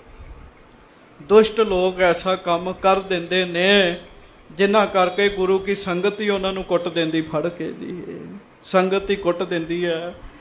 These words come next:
ਇਹ ਦੁਸ਼ਟ ਲੋਕ ਐਸਾ ਕੰਮ ਕਰ ਦਿੰਦੇ ਜੀ।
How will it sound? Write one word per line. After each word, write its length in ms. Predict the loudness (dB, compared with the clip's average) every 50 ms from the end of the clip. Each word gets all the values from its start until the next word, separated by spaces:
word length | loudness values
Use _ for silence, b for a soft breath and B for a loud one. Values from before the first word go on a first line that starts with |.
| B B B -6 0
ਇਹ 320 | 2 4 4 4 2 2 -2 -4 -2
ਦੁਸ਼ਟ 280 | -2 -2 -2 -2 -4 -4
ਲੋਕ 320 | -2 0 0 0 0 0
ਐਸਾ 300 | 0 0 0 -2 -6 -8
ਕੰਮ 320 | -6 -6 -6 -6 -8 -10
ਕਰ 220 | -6 -2 -2 -2 -2
ਦਿੰਦੇ 400 | -4 -8 -10 -10 -8 -8 -8 -8
ਜੀ। 180 | -8 -10 -14